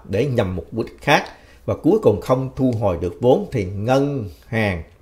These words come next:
là cái sân sau, ngân hàng bảo lãnh, ngân hàng phải chịu trách nhiệm. Và chính vì có cái sự kết hợp giữa ngân hàng với, um, cái cơ quan mà gọi là,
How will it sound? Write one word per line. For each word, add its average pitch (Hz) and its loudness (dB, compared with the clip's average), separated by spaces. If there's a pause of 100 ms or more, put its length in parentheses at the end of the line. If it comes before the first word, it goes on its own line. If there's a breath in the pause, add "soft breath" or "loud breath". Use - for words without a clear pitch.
(200)
là 107 0
cái 139 -4
sân 127 -2
sau, 131 6 (320 loud breath)
ngân 127 2
hàng 104 -2
bảo 90 0
lãnh, 120 -4
ngân 117 -2
hàng 95 -4
phải 87 -2
chịu 92 -6
trách - -8
nhiệm. 85 -4 (480 soft breath)
Và 113 0
chính 190 -2
vì - 2
có 160 2
cái 170 -4
sự 104 0
kết 190 0
hợp 92 -2
giữa 101 0
ngân 139 0
hàng 113 -2 (100)
với, 156 2
um, 123 2 (180)
cái 120 -4
cơ 131 8
quan 120 2
mà 92 -2
gọi 90 -2
là, 95 -2